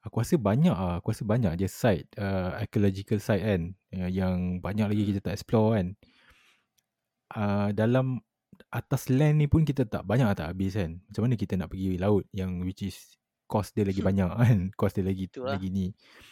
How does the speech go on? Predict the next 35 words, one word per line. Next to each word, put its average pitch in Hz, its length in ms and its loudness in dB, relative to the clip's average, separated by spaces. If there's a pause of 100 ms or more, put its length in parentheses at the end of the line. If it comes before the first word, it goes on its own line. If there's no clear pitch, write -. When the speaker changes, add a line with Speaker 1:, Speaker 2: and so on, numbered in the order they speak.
(320)
Speaker 1:
Ya, - 80 -10 (100)
jangan 123 180 4
kata 117 140 0
ni, 151 160 2
ni 123 200 4
kita 107 180 0
tengok 123 260 4
ni 107 200 6
kat, 92 140 0 (300)
kat, 101 220 -4
kat 104 160 -6
Kedah 127 340 4
ni. 87 120 2 (760)
Apa - 280 0 (360)
Sungai 127 220 0
Batu 113 440 0 (300)
kan? 92 260 0
Speaker 2:
Sungai 127 300 -12
Batu - 220 -14
ah. 147 140 -12 (240)
Speaker 1:
Apa 110 220 -6
jadi 156 240 0
apa 101 100 0
Sungai 110 220 2
Batu 98 320 -2
kan? 87 220 -6 (500)
Speaker 2:
Sungai 131 320 -20
Batu. 131 560 -16
Jadi 117 240 -12
tempat 156 320 -8
kayak 151 460 -4
sekarang. 170 320 -10 (340)
Tempat - 160 -8
Speaker 1:
Ya. - 60 -8
Speaker 2:
kayak. 135 400 -8